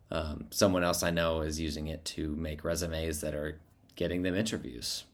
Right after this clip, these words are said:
And then there's people like me who, uh, are lying awake at night wondering when they're gonna get replaced. Um, and I'm, and I'm afraid that it's gonna happen to me. I'm in the lattermost camp.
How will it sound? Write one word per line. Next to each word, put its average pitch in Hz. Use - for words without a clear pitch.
And 104
then 127
there's 123
people 110
like 92
me 90
who, 87
uh, 80
are 78
lying 92
awake 85
at 78
night 80
wondering 80
when 82
they're 78
gonna 76
get -
replaced. -
Um, 71
and 76
I'm, 71
and 73
I'm 80
afraid 78
that 73
it's 76
gonna 69
happen 80
to 69
me. 73
I'm 82
in 80
the 76
lattermost 76
camp. -